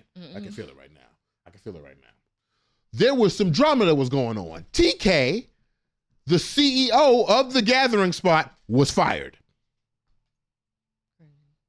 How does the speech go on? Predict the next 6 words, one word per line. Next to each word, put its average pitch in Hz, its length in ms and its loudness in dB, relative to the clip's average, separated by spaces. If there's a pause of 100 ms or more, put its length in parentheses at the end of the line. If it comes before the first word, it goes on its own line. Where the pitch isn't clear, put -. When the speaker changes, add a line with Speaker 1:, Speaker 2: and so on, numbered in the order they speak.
(2250)
Speaker 1:
and 247 340 0
replaced 240 960 0 (320)
by 170 240 2
a 151 140 4
board 185 480 4
recommendation 175 1080 0